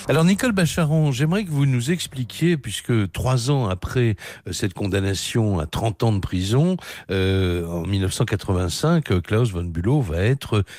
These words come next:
acquitté, euh, par, euh, par le tribunal, euh, qui le juge. Et en fait, euh, euh, on peut dire que le témoignage de sa maîtresse, Alexandra Heinz, qui,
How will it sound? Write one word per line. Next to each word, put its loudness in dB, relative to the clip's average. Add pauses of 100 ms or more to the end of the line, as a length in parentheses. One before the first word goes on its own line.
(240)
acquitté, -2 (340)
euh, 2
par, 0
euh, 0
par -4
le -4
tribunal, 0 (320)
euh, -2
qui -10
le 0
juge. 0 (340)
Et 2
en -4
fait, -4
euh, 2 (400)
euh, -4
on -6
peut 0
dire -2
que -2
le 2
témoignage 0
de -2
sa -2
maîtresse, -2 (300)
Alexandra 0
Heinz, 0
qui, 0